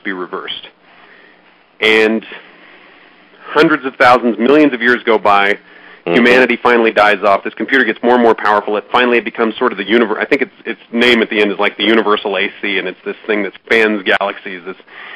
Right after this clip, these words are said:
Speaker 1: huge computer. And we're all gone, and it's left with nothing but that question to, to ponder. And, uh,
Speaker 2: How do we,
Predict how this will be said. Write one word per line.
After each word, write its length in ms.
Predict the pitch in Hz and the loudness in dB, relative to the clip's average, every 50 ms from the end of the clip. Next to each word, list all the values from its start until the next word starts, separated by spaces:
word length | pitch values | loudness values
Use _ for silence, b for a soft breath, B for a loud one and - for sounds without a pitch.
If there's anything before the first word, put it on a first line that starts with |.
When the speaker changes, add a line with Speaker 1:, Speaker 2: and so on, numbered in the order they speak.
| B B B B | B B B B
Speaker 1:
huge 280 | - 123 120 110 - - | -2 -2 -2 -2 -2 -6
computer. 480 | 107 101 - 110 110 104 107 95 - b b b b b b b b b b b b b _ _ _ _ _ | -6 -6 -4 -2 -2 0 0 -2 -2 b b b b b b b b b b b b b _ _ _ _ _
And 320 | - 123 117 113 113 107 104 | -2 0 2 2 2 0 0
we're 160 | 127 139 139 | 2 4 6
all 160 | 139 127 127 | 6 6 6
gone, 360 | 120 123 127 123 123 120 120 | 4 4 2 4 4 4 2
and 100 | 110 110 | 2 0
it's 180 | 107 - - - | -2 -6 -8 -6
left 340 | 123 127 120 123 - - - - - _ _ _ _ _ _ _ _ _ - | -4 -2 -2 -2 -2 -6 -12 -20 -20 _ _ _ _ _ _ _ _ _ -4
with 160 | 117 113 - - 113 | -4 -4 -4 -2 -2
nothing 460 | 113 123 139 143 - 151 139 131 117 | 0 0 0 2 2 2 2 2 4
but 260 | 120 113 110 110 - - - - - _ _ | 4 2 2 2 -2 -8 -18 -20 -20 _ _
that 240 | 110 104 101 101 - | 0 0 0 0 -2
question 560 | - - 120 123 - - - 98 80 - - - b b b b b b b b b b b _ _ _ - - | -4 -2 -2 -2 -2 -4 -6 -8 -8 -8 -12 -18 b b b b b b b b b b b _ _ _ -8 -6
to, 120 | 117 104 - - - - | -6 -6 -6 -8 -12 -12
to 80 | 120 | -12
ponder. 480 | - - 147 165 160 117 82 - - - _ _ _ _ b b b b b b _ - | -4 0 0 2 2 0 -2 -6 -12 -18 _ _ _ _ b b b b b b _ -2
And, 340 | 104 104 107 107 107 98 - - _ - | 0 0 2 2 0 -2 -6 -12 _ -10
uh, 340 | - 92 90 90 95 90 - - - - - b b b b b b b b - | -6 -4 -4 -2 -4 -4 -6 -12 -18 -20 -20 b b b b b b b b 2
Speaker 2:
How 160 | - 101 98 | 4 6 8
do 80 | 95 | 8
we, 80 | 95 92 | 8 8